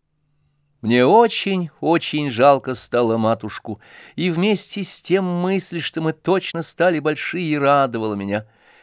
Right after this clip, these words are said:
«Ежели мы нынче едем, то, верно, классов не будет, это славно», — думал я.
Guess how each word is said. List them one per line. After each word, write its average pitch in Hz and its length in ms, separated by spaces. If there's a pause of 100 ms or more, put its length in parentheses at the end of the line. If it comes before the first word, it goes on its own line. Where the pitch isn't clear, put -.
(520)
«Ежели 147 460
мы 151 160
нынче 147 420
едем, 135 640
то, 127 180
верно, 135 320
классов 143 600
не 139 160
будет, 156 500
это 143 260
славно», — 120 640
думал 113 220
я. 113 240